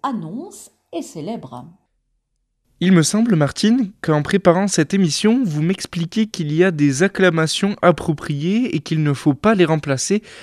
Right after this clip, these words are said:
Speaker 2: par un simple refrain, c'est ça ?
Speaker 1: Alors, il s'agit pour nous, par fidélité à la mémoire du Seigneur, de proclamer avec exactitude le mystère de la foi.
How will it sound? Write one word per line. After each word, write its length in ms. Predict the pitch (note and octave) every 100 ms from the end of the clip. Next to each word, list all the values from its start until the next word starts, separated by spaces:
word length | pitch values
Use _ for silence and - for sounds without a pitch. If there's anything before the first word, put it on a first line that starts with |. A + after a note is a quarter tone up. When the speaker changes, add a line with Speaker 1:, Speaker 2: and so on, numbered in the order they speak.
| - _
Speaker 2:
par 180 | C#3 B2+
un 80 | C#3
simple 440 | - A#3+ G#3+ E3+
refrain, 440 | C#3+ C#3+ - B2+ A2+
c'est 140 | A#2+
ça ? 200 | A#2 A3+ - - _ - - - - - - _ _ _ -
Speaker 1:
Alors, 280 | C4 F4 D#4+ C#4
il 100 | C4
s'agit 280 | E4 F#4
pour 260 | F#4 C4+ B3
nous, 140 | E4+
par 200 | F4 -
fidélité 560 | - G#3+ G3+ G#3 G#3+ F4
à 80 | A#3+
la 100 | E3+
mémoire 540 | F3 F#3 G#3+ A3+ G#3+
du 160 | F3 D#3+
Seigneur, 580 | - F3+ A3 D#4+ F4 A3
de 80 |
proclamer 540 | G#3 - C4+ C4 C4 D#4
avec 300 | A#3 A3+ A#3+
exactitude 1300 | A3 G#3+ G#3+ E4+ E4+ - - C4+ - C#4+ B3+ C#4+ -
le 160 | G3+ G3+
mystère 580 | A3+ A#3 - C4+ B3+ F#3+
de 80 |
la 160 | F3+ F3+
foi. 400 | - - D3+